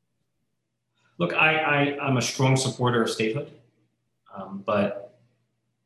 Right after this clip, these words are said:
there's a, there's a deadlock within the Democratic Party. Um, the Democratic Party is deeply divided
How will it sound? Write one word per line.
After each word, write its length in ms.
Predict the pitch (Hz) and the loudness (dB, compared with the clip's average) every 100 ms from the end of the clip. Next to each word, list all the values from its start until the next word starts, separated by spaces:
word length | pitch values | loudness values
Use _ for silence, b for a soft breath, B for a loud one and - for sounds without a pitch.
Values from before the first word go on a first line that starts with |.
| - | -4
there's 220 | 113 104 | -2 0
a, 280 | 107 107 - | -2 -2 -8
there's 180 | 117 - | -4 -2
a 80 | - | 0
deadlock 480 | 110 113 113 113 117 | 0 2 4 2 0
within 200 | 107 110 | -4 -2
the 60 | |
Democratic 500 | 107 113 113 117 113 | -2 -2 -2 -2 -4
Party. 220 | 123 135 - - _ _ _ _ | -4 -6 -8 -20 _ _ _ _
Um, 140 | 98 95 _ | -16 -16 _
the 80 | |
Democratic 500 | 101 101 107 113 101 | -6 -4 -4 -4 -4
Party 200 | - 107 | -4 -2
is 120 | 104 - | -2 -4
deeply 280 | 104 104 107 | -8 -6 -6
divided 540 | 104 104 104 104 - | -4 -4 -2 -4 -6